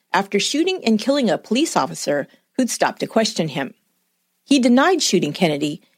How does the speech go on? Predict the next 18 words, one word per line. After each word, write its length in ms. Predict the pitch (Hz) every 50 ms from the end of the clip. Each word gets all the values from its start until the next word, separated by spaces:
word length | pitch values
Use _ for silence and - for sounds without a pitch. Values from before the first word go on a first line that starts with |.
| _ _
insisting 640 | - 233 226 - - 381 381 - - 175 165 170 170
he 180 | 165 - 196 170
was 300 | 147 156 151 151 143 - -
a 80 | 175
patsy. 540 | 170 - 190 208 - - - - 147 - - _ _ _ _ _ _ _ _ _ _ _ _ _ _ _
The 100 | _ 208
next 300 | 202 240 349 392 - -
day, 320 | - 170 147 143 143 151 - _ _ _ _ -
Oswald 480 | 214 302 370 - 226 190 165 160 160
was 140 | 180 180 185
shot 260 | - - 175 - -
and 100 | 156 165
killed 320 | 160 - 185 165 160 160 160
by 140 | - 156
Dallas 420 | 156 151 165 139 143 151 156 - - -
resident 440 | 220 247 220 226 175 160 156 -
Jack 260 | - - 180 135 127 -
Ruby 420 | _ 214 285 294 196 156 143 151